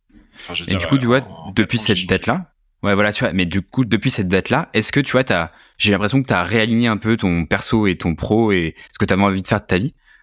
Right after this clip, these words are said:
Speaker 2: Est-ce que de, t'as expérimenté d'autres phases comme ça, euh, depuis ces, des dernières années-là ?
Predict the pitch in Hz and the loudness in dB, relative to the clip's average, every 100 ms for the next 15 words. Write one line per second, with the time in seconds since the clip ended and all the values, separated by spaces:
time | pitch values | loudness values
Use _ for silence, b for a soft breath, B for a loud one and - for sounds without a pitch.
0 | - - - 156 87 - 95 92 92 - | -8 -2 0 0 0 0 0 0 -2 2
1 | 101 101 127 95 120 - 98 113 107 101 | 2 2 0 2 0 0 -2 0 0 0
2 | 90 98 95 87 85 - _ _ - 87 | 0 0 0 0 -4 -10 _ _ -6 -2
3 | - - 82 82 - - 82 87 82 82 | 0 0 0 -2 -4 -4 0 0 0 2
4 | 85 82 | 2 0